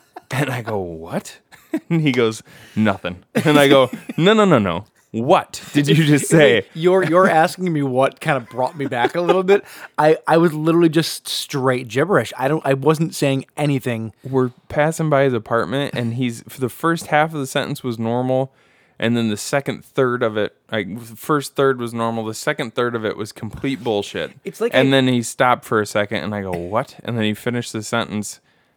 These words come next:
Speaker 1: with kinda bringing it back around to normal, but you fell asleep
Speaker 2: I micro dreamed, I think is what happened. Like,
Speaker 1: mid-sentence,
Speaker 2: like
Speaker 1: like in, uh, the f-, Nightmare on Elm Street remake.
Speaker 2: Yeah,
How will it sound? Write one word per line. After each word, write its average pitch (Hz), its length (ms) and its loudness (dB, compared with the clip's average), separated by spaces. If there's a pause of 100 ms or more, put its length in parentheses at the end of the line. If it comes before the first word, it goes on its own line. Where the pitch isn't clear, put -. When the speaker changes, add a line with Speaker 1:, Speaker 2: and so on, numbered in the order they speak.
(100)
Speaker 1:
with 107 340 -2 (440)
kinda 143 380 -2
bringing 165 240 0
it 160 100 -2
back 151 240 -2
around 151 280 0
to 156 60 -4
normal, 151 500 -2
but 135 340 -4
you 156 160 -8
fell 185 320 2
asleep 151 300 -2
Speaker 2:
I 165 80 2
micro 156 500 2
dreamed, 107 380 -12
I 127 100 -4
think 139 160 -6
is 135 80 -6
what 127 120 -6
happened. 127 360 0
Like, 170 160 4
Speaker 1:
mid-sentence, 156 520 -2
Speaker 2:
like 117 60 -14
Speaker 1:
like 143 280 4
in, 135 260 -2
uh, 123 380 -2 (100)
the 117 260 -4 (140)
f-, - 180 -20
Nightmare 123 440 -2
on 117 80 0
Elm 117 180 0
Street 104 340 -8
remake. 104 520 -4
Speaker 2:
Yeah, 156 220 2